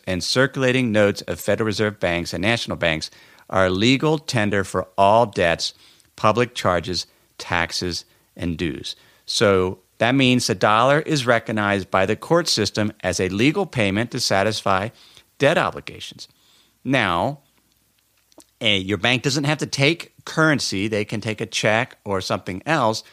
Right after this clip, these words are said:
but it is legal tender. There is one entity that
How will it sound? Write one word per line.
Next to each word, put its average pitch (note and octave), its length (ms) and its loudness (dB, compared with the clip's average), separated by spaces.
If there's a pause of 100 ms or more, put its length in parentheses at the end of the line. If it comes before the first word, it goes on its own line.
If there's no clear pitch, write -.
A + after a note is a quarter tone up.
(500)
but G2 280 2
it F#2+ 240 -4
is A#2 360 0
legal A2+ 320 -2
tender. C#3 360 -2
There F#2 160 0
is B2+ 260 2
one B2+ 220 2
entity A#2+ 680 -2 (600)
that F#2+ 500 0